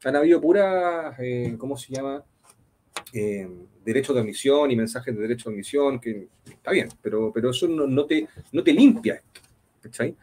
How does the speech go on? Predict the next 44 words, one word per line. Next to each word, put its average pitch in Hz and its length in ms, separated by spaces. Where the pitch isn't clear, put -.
Y 131 80
acá, 190 160
lamentablemente, 247 800
tú 226 120
te, 233 180
vaya, 247 340
esto 220 240
es 226 60
como, 220 300
como 202 200
los 190 100
narcos, 214 460
weón. - 100
Vaya 196 200
a 208 40
tener 226 220
que - 80
empezar 226 420
a 262 40
hablar 233 260
con 254 160
los 233 160
jefes 240 240
de 247 60
la 208 100
barra, 190 340
con, 147 160
con 156 220
hueones 226 300
cabrones, 208 500
con 151 140
hueones 196 180
que - 80
estén 202 200
a 175 40
cargo, 170 320
¿cachai? 127 400
Coordinar 151 400
ciertas - 360
cosas, - 500
weón, - 100
¿cachai? - 320
Porque - 300
acá 214 360